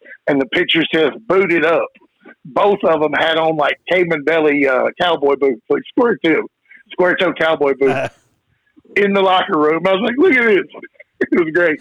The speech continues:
Speaker 2: That sounds about right. Doesn't surprise me one bit
Speaker 1: You
Speaker 2: with
Speaker 1: need,
Speaker 2: Burks.
Speaker 1: you really need to find the picture. Oh, yeah, Burks, no doubt.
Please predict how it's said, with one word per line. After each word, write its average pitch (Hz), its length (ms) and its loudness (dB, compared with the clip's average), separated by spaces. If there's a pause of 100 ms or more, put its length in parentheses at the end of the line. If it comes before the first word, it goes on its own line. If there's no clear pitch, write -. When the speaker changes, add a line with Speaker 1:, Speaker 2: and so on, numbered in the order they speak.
Speaker 2:
That - 340 -4
sounds 165 280 -4
about 139 240 -2
right. 127 200 -2
Doesn't 185 180 -2
surprise 165 360 -2
me 151 80 0
one 147 240 0
bit 151 140 0
Speaker 1:
You 180 100 2
Speaker 2:
with 180 100 0
Speaker 1:
need, 185 60 0
Speaker 2:
Burks. 113 380 -6
Speaker 1:
you 156 640 0
really 170 320 2
need 160 240 0
to 156 100 -2
find 151 240 0
the 143 80 -2
picture. - 300 -2
Oh, 208 160 2
yeah, 196 180 2
Burks, 196 340 -2
no 151 140 0
doubt. 147 340 0